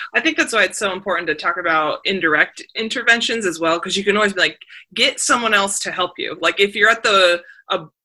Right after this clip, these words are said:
bar or club, like, find the bodyguard or get the bartender or, or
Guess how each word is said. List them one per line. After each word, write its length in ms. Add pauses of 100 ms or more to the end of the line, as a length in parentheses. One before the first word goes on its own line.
(100)
bar 320
or 60
club, 380
like, 200
find 280
the 60
bodyguard 600
or 100
get 180
the 60
bartender 840
or, 120
or 300